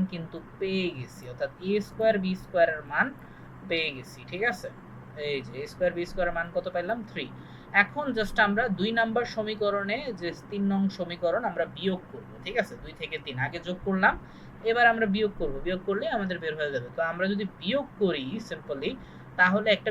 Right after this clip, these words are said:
বিষয় খেয়াল করে দেখেন, আগে যেগুলো প্লাস ছিল সেগুলো মাইনাস হয়ে যাবে, আগে যেগুলো প্লাস ছিল সেগুলো মাইনাস হয়ে যাবে। আহ, ওকে, আর আগে যেগুলো মাইনাস ছিল সেগুলো প্লাস হয়ে যাবে। এখন দেখেন এ স্কয়ার, এ স্কয়ার, এ স্কয়ার প্লাস এ স্কয়ার মাইনাস, কাটাকাটি চলে যায়। এরপর আবার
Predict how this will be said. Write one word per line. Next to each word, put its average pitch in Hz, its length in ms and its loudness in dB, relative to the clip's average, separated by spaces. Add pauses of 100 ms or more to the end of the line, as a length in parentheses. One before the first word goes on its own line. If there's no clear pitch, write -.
বিষয় 208 240 0
খেয়াল 190 220 6
করে 202 200 2
দেখেন, 160 180 0 (160)
আগে 180 220 2
যেগুলো 226 200 -2 (100)
প্লাস 202 260 6
ছিল 220 120 -4 (100)
সেগুলো 208 260 -2
মাইনাস 185 280 0
হয়ে 208 80 0
যাবে, 214 180 -2 (140)
আগে 175 160 0
যেগুলো 180 280 -8
প্লাস 170 240 8
ছিল 214 100 -6 (120)
সেগুলো 165 240 -2
মাইনাস 139 260 -2
হয়ে 123 160 -6
যাবে। - 180 -14 (760)
আহ, 131 240 -4 (140)
ওকে, 220 180 4 (600)
আর 139 140 4
আগে 160 180 4
যেগুলো 196 240 2
মাইনাস 190 280 2
ছিল - 80 -14 (120)
সেগুলো 185 260 4
প্লাস 156 180 6
হয়ে 151 100 -4
যাবে। 139 160 2
এখন 180 180 -4
দেখেন 147 180 -2 (160)
এ 220 100 -4 (140)
স্কয়ার, 226 280 2 (180)
এ - 20 2 (120)
স্কয়ার, 214 360 4 (120)
এ - 100 0
স্কয়ার 208 300 0
প্লাস 208 300 6
এ 170 100 -2
স্কয়ার 165 300 0
মাইনাস, 160 240 0 (120)
কাটাকাটি 147 400 4
চলে 139 180 -2
যায়। 190 140 10 (480)
এরপর 180 600 6
আবার 151 460 4